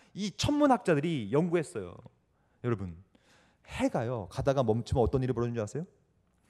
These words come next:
해가 멈춘다는 뜻은요, 해가 멈추는 것이 아니라 자전이 멈추는 거예요, 지구의 자전이. 그럼 지구가 이렇게 돌잖아요.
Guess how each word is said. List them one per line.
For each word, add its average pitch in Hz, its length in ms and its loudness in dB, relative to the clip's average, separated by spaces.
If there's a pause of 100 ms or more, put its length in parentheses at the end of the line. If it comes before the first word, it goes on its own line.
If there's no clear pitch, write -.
(400)
해가 311 480 6
멈춘다는 175 380 2
뜻은요, 127 600 2
해가 277 320 2
멈추는 170 360 0
것이 165 180 4
아니라 151 140 4 (120)
자전이 - 520 0
멈추는 117 320 -4
거예요, 95 120 -6
지구의 104 260 -6
자전이. 92 380 -12 (560)
그럼 233 260 4
지구가 202 500 2
이렇게 151 120 4
돌잖아요. 107 720 -4